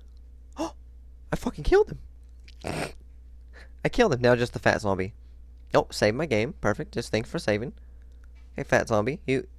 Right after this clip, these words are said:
you bite my right leg? How about you get fucking axed? Let me ask you a question. Fucking, <laughs> you dead too. Oh my god, I kill 'em all.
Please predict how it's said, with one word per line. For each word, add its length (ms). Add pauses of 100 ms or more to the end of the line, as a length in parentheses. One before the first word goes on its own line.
(180)
you 120
bite 200
my 120
right 180
leg? 300 (400)
How 80
about 180
you 60
get 120
fucking 440 (120)
axed? 480
Let 80
me 140
ask 300
you 100
a 40
question. 680 (680)
Fucking, 520
<laughs> 60
you 160
dead 360
too. 520 (960)
Oh 60
my 100
god, 160
I 80
kill 220
'em 100
all. 220